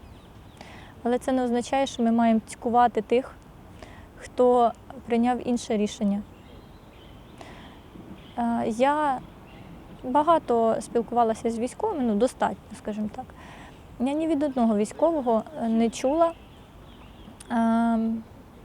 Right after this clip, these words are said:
військового чи військової, я ні разу не чула, е, якихось докорів. Докори я чую від, е, людей, які на дивані сидять. Е, чесно, я навіть не впевнена, що вони щось роблять для нашої перемоги.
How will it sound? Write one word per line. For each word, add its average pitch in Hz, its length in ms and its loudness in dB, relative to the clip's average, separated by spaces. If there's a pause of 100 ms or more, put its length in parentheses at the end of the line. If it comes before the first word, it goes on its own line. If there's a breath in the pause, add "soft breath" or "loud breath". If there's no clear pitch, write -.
(240)
військового 269 440 0
чи 202 140 -4
військової, 226 580 0 (520 loud breath)
я 240 160 2 (380)
ні 247 160 2
разу 262 280 2
не 233 140 2
чула, 302 420 -2 (400)
е, 240 40 -4 (400)
якихось 233 440 -2
докорів. 214 520 4 (1200 loud breath)
Докори 339 440 4
я 285 120 4
чую 269 440 0
від, 233 280 -2
е, 226 460 0
людей, 247 400 2
які 269 240 0
на 269 140 2
дивані 240 420 4
сидять. 294 480 0 (840 loud breath)
Е, - 340 -2 (200)
чесно, 370 300 0
я 294 120 4
навіть 302 280 2
не 277 60 2
впевнена, 269 680 4
що 247 180 -4
вони 262 240 0
щось - 300 -2
роблять 240 360 4
для 226 160 0
нашої 226 300 2
перемоги. 208 560 0